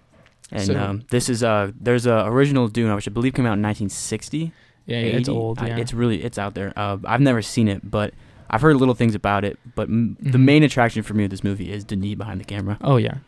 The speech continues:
Speaker 2: And, like, yeah, the same thing with me. I, I know nothing about the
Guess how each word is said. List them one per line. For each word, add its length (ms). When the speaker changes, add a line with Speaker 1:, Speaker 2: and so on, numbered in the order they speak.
Speaker 2:
And, 120
like, 140
yeah, 160
the 140
same 240
thing 160
with 140
me. 300
I, 300
I 100
know 100
nothing 360
about 260
the 240